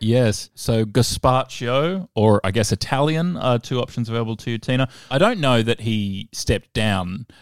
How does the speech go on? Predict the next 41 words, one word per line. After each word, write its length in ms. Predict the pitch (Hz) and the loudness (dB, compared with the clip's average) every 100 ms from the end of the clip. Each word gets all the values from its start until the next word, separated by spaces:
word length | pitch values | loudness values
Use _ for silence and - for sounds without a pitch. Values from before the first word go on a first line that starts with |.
| _ | _
but 120 | - 127 | 4 4
I 80 | |
do 240 | 127 175 196 | 4 2 4
know 240 | 156 123 | 4 4
that 260 | 110 113 - | 2 0 0
John 280 | 156 214 - | 0 2 0
Coates 540 | - 123 - - - | 2 2 0 -6 -6
has 240 | - 110 - | -2 -2 0
been 360 | 110 101 95 | 0 0 0
the 120 | 92 90 | -2 -2
head 180 | 101 | -2
of 140 | 92 87 | -2 -4
the 100 | 101 | -6
Australian 400 | - 101 95 92 | -4 -6 -4 -4
Olympic 320 | 92 87 - | -4 -6 -10
Committee 320 | - 98 92 | -12 -8 -8
for 300 | 92 117 104 | -6 -2 0
a 80 | 92 | 2
very 400 | 92 107 107 104 | 2 2 2 0
long 260 | 95 92 92 | 0 -2 -6
time. 400 | 92 85 - - - 110 - | -8 -8 -12 -18 -18 -18 -2
I, 160 | - 143 | 0 2
I, 160 | 147 156 - | 0 -2 -2
I 120 | 139 | -2
don't 300 | 135 165 165 | 2 0 0
know. 340 | 139 127 123 127 | 2 4 4 2
Maybe 280 | 135 151 160 | 2 2 2
he 120 | 170 | 0
stepped 380 | - 139 - - | -2 -6 -4 -4
down 240 | 113 107 | -2 0
years 240 | 104 101 | 0 0
ago. 300 | 104 98 95 | -2 -2 0
Someone 400 | 95 - 113 110 | 0 0 0 -2
else 160 | 104 98 | -6 -8
stepped 320 | - 87 - | -6 -6 -4
in 160 | 98 92 | 0 0
and 160 | 85 | 0
they've 340 | 87 98 127 127 | 0 0 0 0
now 180 | 139 147 | 0 -2
stepped 440 | - 156 147 - | -2 -6 -4 -4
down. 320 | 156 190 302 | -2 -2 -4